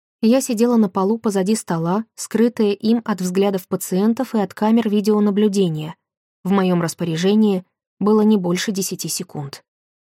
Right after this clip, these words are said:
Это было как поцелуй с Майклом. Я действовала без размышлений. Открыла карту, пробежала глазами первую страницу. Прочла диагноз, примечание врача. Результаты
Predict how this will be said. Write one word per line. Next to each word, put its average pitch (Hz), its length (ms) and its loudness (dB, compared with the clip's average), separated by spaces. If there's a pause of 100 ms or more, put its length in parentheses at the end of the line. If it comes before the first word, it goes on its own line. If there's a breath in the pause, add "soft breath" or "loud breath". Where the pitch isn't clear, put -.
(720)
Это 233 200 -2
было 214 200 2
как 196 200 -8
поцелуй 196 340 -4
с - 120 -8
Майклом. 156 440 -8 (460)
Я 190 140 0
действовала 233 680 0 (300)
без 165 260 -2
размышлений. 170 760 -4 (380)
Открыла 202 420 -2
карту, 165 360 -4
пробежала 190 420 0
глазами 180 400 0
первую 175 380 -2
страницу. 165 580 -6 (500)
Прочла 185 400 -2
диагноз, 180 480 0
примечание 175 600 -4
врача. 160 460 -6 (540)
Результаты 165 680 -4